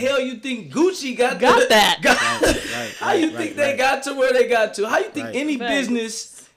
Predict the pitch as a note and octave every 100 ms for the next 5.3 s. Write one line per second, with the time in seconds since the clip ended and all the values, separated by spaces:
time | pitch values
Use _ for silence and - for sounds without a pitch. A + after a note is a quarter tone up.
0 | _ _ - E4 F4 D4+ B3 B3 A3+ G3+
1 | G#3 G3+ D#3+ - G3+ C3 B2 B2+ - -
2 | A2+ G#2+ - _ F#3+ F#3 - B3+ D#4+ D#4
3 | C#4+ - D#4 B3 A3+ A3+ A3 G#3+ F3 E3+
4 | G#3+ G#3 G#3 G3+ F3+ D#3 D#3 - G3 F#3
5 | D#3+ -